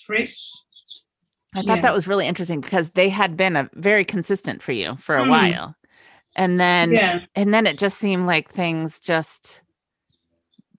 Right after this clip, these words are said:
Speaker 2: blossomed from there. And I, it felt to me watching you that you, you kind of,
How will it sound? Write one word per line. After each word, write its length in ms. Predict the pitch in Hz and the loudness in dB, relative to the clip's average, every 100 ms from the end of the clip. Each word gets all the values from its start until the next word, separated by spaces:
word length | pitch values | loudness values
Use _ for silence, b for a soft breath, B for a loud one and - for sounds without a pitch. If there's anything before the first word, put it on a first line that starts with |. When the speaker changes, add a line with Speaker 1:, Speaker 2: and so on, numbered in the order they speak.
| _ _ - - | _ _ -20 -6
Speaker 2:
blossomed 560 | 160 147 156 165 151 | 0 2 2 -2 -4
from 180 | - 139 | -6 -2
there. 220 | 151 156 | 2 2
And 80 | 151 | 2
I, 120 | 160 - | 0 0
it 200 | 185 - | -2 0
felt 280 | 226 214 - | 2 2 0
to 120 | 202 | -4
me 220 | 170 170 | 0 0
watching 500 | 147 135 143 202 185 | 0 -2 -2 -4 -4
you 220 | 185 185 | -2 -2
that 180 | 165 - | -2 -2
you, 420 | 160 170 160 156 - | 0 0 0 -4 -8
you 220 | 160 175 | -8 -6
kind 340 | 165 - 165 160 | -6 -4 -2 0
of, 220 | 147 147 | -2 -6